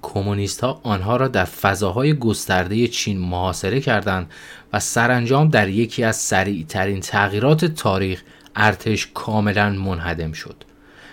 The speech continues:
به یاد داشته باشید، نه تنها کاری که انجام می‌دهید،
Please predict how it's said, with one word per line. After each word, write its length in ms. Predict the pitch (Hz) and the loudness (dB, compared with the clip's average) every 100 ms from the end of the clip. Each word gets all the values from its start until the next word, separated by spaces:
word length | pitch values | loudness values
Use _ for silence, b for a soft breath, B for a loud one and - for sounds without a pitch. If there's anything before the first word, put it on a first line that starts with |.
| - | -8
به 100 | 95 | -2
یاد 280 | 95 95 98 | 0 0 0
داشته 420 | 98 85 - 113 | -2 -2 2 4
باشید، 420 | 107 85 - 78 B B B - | 4 2 -4 -12 B B B -6
نه 120 | 107 147 | -4 0
تنها 320 | 147 107 92 | 2 2 -2
کاری 360 | - 117 135 | -2 0 0
که 120 | 131 101 | 0 0
انجام 360 | 90 90 82 | 0 -2 -4
می‌دهید، 500 | 82 82 80 90 90 | -4 -4 -4 -6 -10